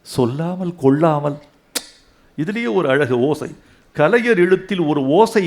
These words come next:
அழகு இருக்கும். அதுவே ஒரு கவியரங்கம். என்ன இது? சொல்லாமல் கொள்ளாமல். எம் ஜி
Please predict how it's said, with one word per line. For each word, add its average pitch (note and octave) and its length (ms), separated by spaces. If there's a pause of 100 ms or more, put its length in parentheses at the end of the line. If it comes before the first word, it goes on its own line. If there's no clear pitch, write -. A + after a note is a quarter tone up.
அழகு D#3 340
இருக்கும். A#2+ 420 (520)
அதுவே G3+ 440
ஒரு G3 220
கவியரங்கம். C#3 760 (480)
என்ன F3+ 360 (120)
இது? F3+ 160 (480)
சொல்லாமல் F#3 760
கொள்ளாமல். D#3 600 (880)
எம் D#3 160
ஜி F#3 80